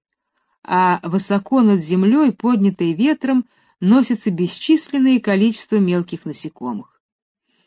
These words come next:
Это и самостоятельно летающие насекомые, и так называемый воздушный планктон, насекомые, которых поднимают и переносят воздушные потоки.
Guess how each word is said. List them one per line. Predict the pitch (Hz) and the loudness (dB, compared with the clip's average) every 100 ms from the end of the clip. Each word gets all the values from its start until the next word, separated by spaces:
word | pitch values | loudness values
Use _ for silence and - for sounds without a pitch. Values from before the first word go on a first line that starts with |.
| _ - | _ 0
Это | 262 - 269 | 0 2 2
и | 254 233 | 2 2
самостоятельно | 247 233 - 226 220 214 214 208 202 | 2 2 2 2 4 2 2 2 4
летающие | 196 185 180 180 - 202 | 2 0 -2 -2 -2 -2
насекомые, | 202 196 208 - 226 220 226 226 _ _ _ _ _ | -2 -2 -8 -4 -2 0 -2 -6 _ _ _ _ _
и | 180 | -6
так | 214 208 | -4 0
называемый | 202 190 202 226 220 220 214 | 0 2 0 2 4 4 2
воздушный | 175 202 185 156 233 - 233 214 | -2 -2 -2 0 -2 0 0 0
планктон, | - 196 202 202 _ 175 151 143 147 _ _ _ _ | 0 0 0 -4 _ -4 -4 -6 -14 _ _ _ _
насекомые, | 185 180 185 180 254 285 226 185 | -6 -4 -6 -2 0 4 4 2
которых | 175 170 202 185 | -4 -4 -4 -4
поднимают | - 180 175 175 220 233 196 | -4 -4 -2 0 0 0 -2
и | |
переносят | 175 151 160 185 277 254 156 _ _ _ _ | -6 -6 -2 0 0 0 -10 _ _ _ _
воздушные | 160 190 143 214 - 214 208 | -2 -2 0 -2 0 0 0
потоки. | 202 196 - 127 - 131 | -2 -8 -8 -14 -14 -20